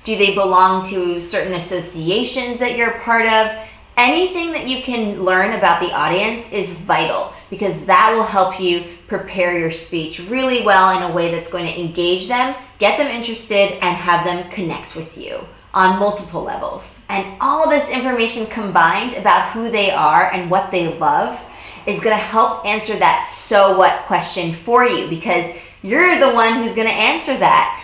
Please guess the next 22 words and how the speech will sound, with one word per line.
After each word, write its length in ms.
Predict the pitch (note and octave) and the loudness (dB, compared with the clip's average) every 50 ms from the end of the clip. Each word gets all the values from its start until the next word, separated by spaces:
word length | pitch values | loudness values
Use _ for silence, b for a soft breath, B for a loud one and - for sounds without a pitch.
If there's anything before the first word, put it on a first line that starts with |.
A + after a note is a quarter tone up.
| - - | -18 -6
so 140 | - A#3+ | -2 0
that 240 | A#3+ A#3+ A3+ - - | 2 2 0 0 0
they're 220 | A#3 A#3 C4 D4 D4+ | 2 2 2 4 4
not 220 | D4 C4+ C4+ B3 | 4 4 4 4
gonna 140 | C4 A#3+ A#3+ | 0 -2 0
have 280 | A#3 A#3 A3 A3 A3 | 2 2 2 0 0
to 100 | - A3 | -2 -4
scratch 480 | G#3+ - - - - A#3+ A#3 A#3 A3+ - | -4 -4 -6 0 2 4 4 4 2 2
their 160 | B3 A3 G#3+ | 0 0 0
heads 320 | A3 A#3+ B3+ C4+ - G3+ A3 | 2 4 4 4 4 4 2
wondering, 580 | A3 A3 A3 G#3+ G#3+ G#3+ G#3 G3+ G3+ G#3 G#3 - - - - _ - - _ _ - _ _ _ _ _ - _ | 2 2 2 2 2 2 2 0 0 -2 -8 -12 -20 -20 -20 _ -20 -20 _ _ -20 _ _ _ _ _ -20 _
"What's 280 | A3 C4 C#4+ C#4+ - | 0 0 0 0 2
this? 480 | A3+ C#4 D#4+ C#4+ - - - - - - | 4 4 6 6 4 0 -4 -10 -12 -12
So 300 | - - - C#4 D4 F#4 | -10 -4 2 4 4 4
what? 400 | D4+ A3 G#3+ C#4+ A4 - - - | 4 2 2 4 4 4 4 6
Why 160 | A3 B3 D#4+ | 6 4 4
should 180 | - - F#4+ F#4 | 4 2 2 2
I 220 | E4+ F#4 G#4 G#4 - | 4 4 4 2 2
care 240 | C#4+ C4 F#3+ F3+ E3+ | 2 4 4 4 4
about 260 | E3 D#3+ C#3 - - | 4 2 2 2 2
this 240 | D3+ D3 - - - | -2 -2 -4 -4 -4
talk? 400 | - - - - - - - - | -2 0 0 0 0 -2 -6 -12